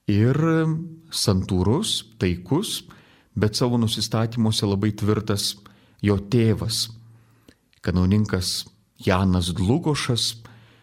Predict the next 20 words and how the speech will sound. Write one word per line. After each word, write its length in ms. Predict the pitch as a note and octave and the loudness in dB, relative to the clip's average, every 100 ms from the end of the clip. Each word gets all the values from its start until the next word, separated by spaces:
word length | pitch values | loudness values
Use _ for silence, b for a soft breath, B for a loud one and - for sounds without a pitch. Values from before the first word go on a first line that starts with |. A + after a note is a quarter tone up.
| B - | B -6
žymus 460 | D#2+ F2+ G2 - | 0 2 2 0
metraštininkas, 1300 | F#2 F2+ C#3 C#3 B2+ - A#2+ A2 G#2+ G#2 G2 - - - _ _ _ _ - | 0 0 -2 -2 -4 -4 -2 0 -2 -4 -4 -8 -10 -16 _ _ _ _ -6
žymus 480 | D#2+ F2+ F#2 G#2 - | -2 2 2 0 -4
tikrai 460 | - F#2+ F#2 F#2 B B B B | -6 -2 -2 -2 B B B B
ano 240 | F2+ F2+ | 0 2
meto 320 | F2+ F#2 G2 | 2 0 -2
Krokuvos 680 | - A2 G#2 A2 F#2+ F#2+ - | -4 0 0 0 -4 -2 -2
kanauninkas, 840 | G#2 F#2+ F#2 A2+ D#3 D3 G#2+ - B B B B B - | 0 0 2 2 0 -2 -4 -6 B B B B B -8
Šventajam 480 | - F2+ F#2 F#2+ | -2 0 2 0
Kazimierui 600 | F#2 F#2+ G2+ B2 G#2+ G#2 | 0 0 2 2 2 0
suteikė 720 | G2+ A2 G#2 G#2 G2 G#2 G2 G2 B B B B B - | 0 -2 -2 -2 0 0 0 0 B B B B B 0
puikų 500 | G#2+ G#2+ - G2+ F#2+ F#2+ A2 - - - - | 0 0 0 0 2 0 -4 -14 -20 -8 -4
pagrindinį 760 | F2 F#2+ F#2 F#2+ A2+ G#2+ G2 F#2 G2+ - - G#2+ | 0 2 4 4 4 4 4 0 -4 -12 -10 -6
išsilavinimą, 960 | - - F2 E2+ G#2+ C3+ C#3+ C3+ B2+ B2 B B B B B | -4 0 0 2 0 2 2 2 0 -2 B B B B B
be 180 | F#2 G2 | 0 0
to 280 | - G#2 G#2+ | 2 2 4
ir 80 | G2 | 2
iš 160 | - G2 | -2 -2
Italijos 500 | F#2+ F#2+ F#2 F2+ F2 | 0 2 2 0 0
buvo 380 | F#2 F2+ F2+ | 0 2 0